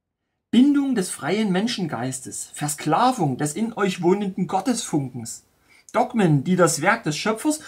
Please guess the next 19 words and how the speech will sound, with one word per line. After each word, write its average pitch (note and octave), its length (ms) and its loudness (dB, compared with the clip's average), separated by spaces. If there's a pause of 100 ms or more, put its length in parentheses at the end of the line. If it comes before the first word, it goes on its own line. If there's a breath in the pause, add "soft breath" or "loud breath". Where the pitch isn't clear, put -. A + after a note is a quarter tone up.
(140 loud breath)
und F3+ 220 -4
auch D3+ 100 -6
dessen G#3+ 400 -2
große F#3 380 0
Liebe G#3 340 -2
einzuengen E3+ 560 -2
suchen, A3 460 0 (260 loud breath)
in F#3+ 160 4
von D#3+ 260 0
Menschensinn A3 680 0
gepresste - 540 -6
Formen, F3 500 -4 (480 soft breath)
was - 160 0
Herabzerrung D#3+ 880 0
des D3 160 -2
Göttlichen E3+ 400 -2
bedeutet, A#2 560 -8 (480 loud breath)
systematische F3+ 960 -2
Entwertung. C#3 840 -4